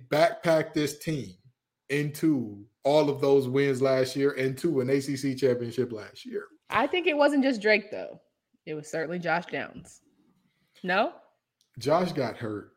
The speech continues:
Speaker 1: It was
Speaker 2: Okay.
Speaker 1: not the same Josh toward the end of the season.
Speaker 2: Okay.
Speaker 1: With all due, respectfully,
Speaker 2: Oh, yeah,
Speaker 1: respectfully.
Speaker 2: sure.
Speaker 1: If we had a healthy Josh Downs, sure,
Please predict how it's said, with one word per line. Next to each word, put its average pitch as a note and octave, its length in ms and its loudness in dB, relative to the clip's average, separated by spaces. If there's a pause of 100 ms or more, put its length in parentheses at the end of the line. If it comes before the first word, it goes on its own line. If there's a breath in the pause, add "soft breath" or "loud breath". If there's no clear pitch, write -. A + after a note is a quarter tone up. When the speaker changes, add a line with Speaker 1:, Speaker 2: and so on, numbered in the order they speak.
(120)
Speaker 1:
It A2+ 120 -2
was A2 140 -2
Speaker 2:
Okay. A#2+ 120 -2
Speaker 1:
not A#2+ 140 0
the B2 80 0
same A2+ 320 -2
Josh G#2+ 260 -4
toward G#2+ 240 -4
the A2 100 -6
end G#2+ 140 -8
of G#2 80 -4
the A2 80 -8
season. G2+ 460 -14
Speaker 2:
Okay. D3+ 160 -4
Speaker 1:
With C#3 100 4
all D#3+ 220 10
due, D#3+ 240 4
respectfully, E3+ 760 4 (120)
Speaker 2:
Oh, E3 60 8
yeah, - 60 12
Speaker 1:
respectfully. - 460 8
Speaker 2:
sure. - 500 2
Speaker 1:
If D#3 200 8
we B3 160 10
had G#3 240 8
a C#3+ 80 8
healthy F#3 340 6
Josh F3 300 6
Downs, F3 400 2
sure, - 440 4